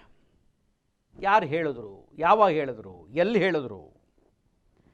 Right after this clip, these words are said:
ಯಶವಂತಪುರ ಕ್ಷೇತ್ರಕ್ಕೆ ಇನ್ನೂ ನೇಮಕವೇ ಆಗಿಲ್ಲ ಬಿ ಜೆ ಪಿ ಅಧ್ಯಕ್ಷರು, ಪ್ಲೇ ಕಾರ್ಡ್ ಯಾರ ವಿರುದ್ಧ? ಈ ಎರಡು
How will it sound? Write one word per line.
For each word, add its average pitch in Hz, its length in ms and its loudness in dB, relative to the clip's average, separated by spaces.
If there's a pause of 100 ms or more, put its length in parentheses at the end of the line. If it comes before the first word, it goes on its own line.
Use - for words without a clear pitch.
(540)
ಯಶವಂತಪುರ 294 480 2
ಕ್ಷೇತ್ರಕ್ಕೆ 269 520 -2
ಇನ್ನೂ 262 280 2
ನೇಮಕವೇ 269 520 2
ಆಗಿಲ್ಲ 254 440 4
ಬಿ 233 200 -4
ಜೆ 240 160 2
ಪಿ 240 160 -2
ಅಧ್ಯಕ್ಷರು, 220 840 -2 (220)
ಪ್ಲೇ 269 220 12
ಕಾರ್ಡ್ 302 420 8
ಯಾರ 190 380 10
ವಿರುದ್ಧ? 302 320 2 (2250)
ಈ 147 220 -12
ಎರಡು 196 560 -2